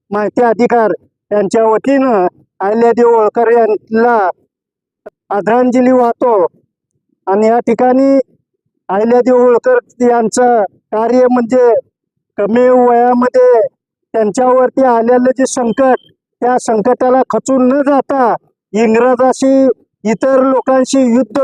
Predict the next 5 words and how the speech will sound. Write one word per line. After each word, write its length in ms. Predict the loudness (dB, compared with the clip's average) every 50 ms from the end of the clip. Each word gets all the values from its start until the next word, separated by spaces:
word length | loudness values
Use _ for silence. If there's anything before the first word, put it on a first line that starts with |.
| -2
करून 380 | -2 0 0 2 2 0 0 -2 -4 _ _ _ _ _ _ _
त्यांनी 380 | -4 -2 0 0 0 2 2 2 0 -2 -4 _ _ _ _ _ _ _ _ -6 -4
युद्धाला 680 | -4 -4 -4 -4 -2 -2 0 0 0 0 0 0 -2 -2
सामोरे 480 | -2 -4 -2 -2 0 0 0 0 0
जाऊन 440 | 0 0 0 0 0 0 0 0 -2